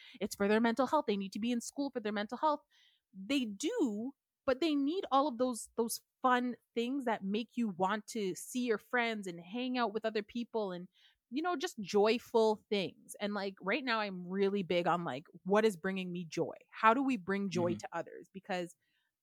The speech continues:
Speaker 1: it's messy. I was telling, I was telling Andre, "This year is sloppy." Like, <laughs> this,
Speaker 2: <laughs>
Speaker 1: put this year to bed because, and, and
Speaker 2: Mm.
Speaker 1: last year too, put, put her sister back to bed too,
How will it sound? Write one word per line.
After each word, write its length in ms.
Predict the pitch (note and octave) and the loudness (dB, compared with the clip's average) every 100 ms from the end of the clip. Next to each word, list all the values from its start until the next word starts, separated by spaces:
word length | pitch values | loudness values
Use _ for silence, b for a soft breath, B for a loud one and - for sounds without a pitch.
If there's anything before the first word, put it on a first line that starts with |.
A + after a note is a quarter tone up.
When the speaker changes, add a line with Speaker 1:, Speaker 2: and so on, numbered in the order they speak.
| _ _ _ _ _ _ - | _ _ _ _ _ _ -2
Speaker 1:
it's 180 | B3+ | -2
messy. 420 | G#3+ G#3 D4+ A#3 F3 | 0 0 0 -2 0
I 40 | |
was 100 | A3 | 0
telling, 420 | - C#4 C#4 C4+ - | 0 0 0 -2 0
I 60 | A#3 | 0
was 80 | |
telling 220 | A#3 C#4 C4 | 4 4 4
Andre, 240 | C4 B3 | 2 2
"This 160 | B3 A4 | 0 2
year 100 | G#4+ | 2
is 100 | - | 2
sloppy." 920 | - - F#3 G3+ A#3+ A4 - A3 D3+ D#3+ | -2 -4 -4 2 4 4 2 -6 -6 -4
Like, 340 | D#3+ D#3+ F3 - | -2 -2 -4 -10
<laughs> 140 | _ - | _ -4
this, 540 | B3 B3+ E4 G#4+ - C4 | -2 4 4 4 2 2
Speaker 2:
<laughs> 1300 | A#3 - D3 A4 _ _ _ _ _ - - - - | 2 0 -2 -4 _ _ _ _ _ -10 -10 -8 4
Speaker 1:
put 140 | A4+ - | 4 6
this 160 | A#4+ C#4+ | 2 4
year 160 | C4+ | 2
to 100 | D4 | 4
bed 420 | A#3+ F4+ A4+ F#3+ F#3 | 8 8 8 6 0
because, 560 | A#3+ E4+ B3 A#3 A#3+ C4 | 6 8 10 8 6 2
and, 140 | B3+ | 2
and 300 | A#3+ B3 D#4 | 2 4 4
Speaker 2:
Mm. 40 | C4 | 6
Speaker 1:
last 300 | F#4 G#4+ - | 4 2 -4
year 100 | E4+ | -6
too, 340 | - A4 G4+ | 4 6 6
put, 240 | A#3+ F4 - | 4 -2 0
put 140 | F4+ | 0
her 100 | G4 | 2
sister 300 | - G4 - F4 | 2 0 0 2
back 220 | F4 F4 | 2 2
to 80 | D#4 | -2
bed 180 | F4 F#4 | -2 -2
too, 200 | - | 2